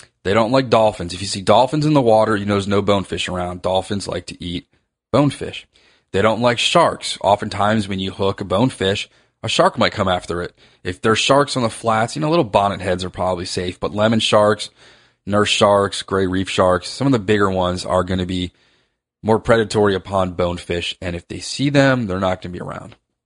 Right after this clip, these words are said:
And last but not least, I just have to mention again, bonefish don't like Ralph Kurd.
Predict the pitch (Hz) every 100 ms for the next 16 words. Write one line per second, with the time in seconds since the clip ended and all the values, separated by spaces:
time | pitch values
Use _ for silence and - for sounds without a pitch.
0 | _ _ _ _ _ _ _ _ _ _
1 | _ 98 101 - 110 101 101 104 - -
2 | 101 95 95 90 - 92 92 90 92 95
3 | 107 95 95 95 95 95 98 - 135 104